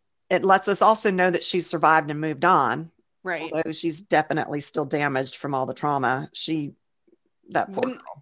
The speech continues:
Speaker 1: girl.
Speaker 2: I wouldn't be surprised if she just always was.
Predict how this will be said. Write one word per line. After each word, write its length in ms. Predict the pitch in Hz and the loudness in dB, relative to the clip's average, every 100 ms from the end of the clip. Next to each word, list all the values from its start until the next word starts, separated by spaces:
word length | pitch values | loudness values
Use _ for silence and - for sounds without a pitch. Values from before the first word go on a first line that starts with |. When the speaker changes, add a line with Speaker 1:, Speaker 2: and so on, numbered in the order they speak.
| _ - | _ -20
Speaker 1:
girl. 160 | 214 - | -10 -2
Speaker 2:
I 220 | 233 302 | 2 2
wouldn't 500 | 233 269 269 262 220 | 0 -4 -6 -10 -10
be 140 | 254 | -10
surprised 460 | 254 - 247 247 247 | -10 -8 -4 -4 -6
if 120 | 247 | -10
she 140 | - | -12
just 200 | 247 247 | -12 -10
always 360 | 233 247 262 240 | -10 -8 -10 -12
was. 400 | 269 233 151 - | -8 -6 -6 -2